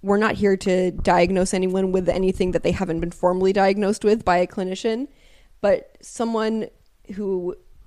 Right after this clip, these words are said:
w-, when we talk about Michael Turney, we hear that they can't really maintain relationships, that they come off as odd, that they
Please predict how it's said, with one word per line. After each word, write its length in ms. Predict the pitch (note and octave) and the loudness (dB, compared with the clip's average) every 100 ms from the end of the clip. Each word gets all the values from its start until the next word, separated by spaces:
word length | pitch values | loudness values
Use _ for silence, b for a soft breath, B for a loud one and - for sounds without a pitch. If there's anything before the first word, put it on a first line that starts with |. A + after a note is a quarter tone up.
| - - _ _ _ - - | -20 -20 _ _ _ -20 -18
w-, 240 | - F#3+ - | -14 -10 -4
when 100 | G#3+ | -2
we 60 | |
talk 220 | G#3 A3+ G#3+ | -2 -2 -2
about 120 | F3+ | 0
Michael 240 | F#3+ F#3 | -2 -4
Turney, 360 | F3 F#3+ F#3 F#3 | -6 -6 -4 -4
we 180 | F3+ F#3 | -4 -8
hear 340 | - G3+ G3+ | -2 0 2
that 300 | F#3 E3+ - | 2 0 -4
they 600 | - - F#3+ F3 E3+ D#3+ - - | -18 -6 2 4 4 0 -8 -10
can't 280 | - A#3 | -4 -2
really 180 | E3 E3 | 0 0
maintain 400 | D#3 D#3 - F3+ | 0 -4 -2 -2
relationships, 760 | F3 F3 F3 F3+ E3 D#3+ - - b b b b | 0 2 0 -2 -2 -2 -2 -10 b b b b
that 140 | F#3+ | -2
they 80 | F#3+ | 0
come 260 | - G#3 F#3+ | 2 2 2
off 160 | F3 | 0
as 120 | F#3 F3 | 0 0
odd, 440 | E3+ D#3+ C3+ F3+ b b b b - | 2 2 0 -4 b b b b -4
that 400 | F3+ F#3 - - _ - | -2 0 -2 -6 _ -20
they 540 | - E3+ E3+ F3 F3+ | 2 6 6 6 2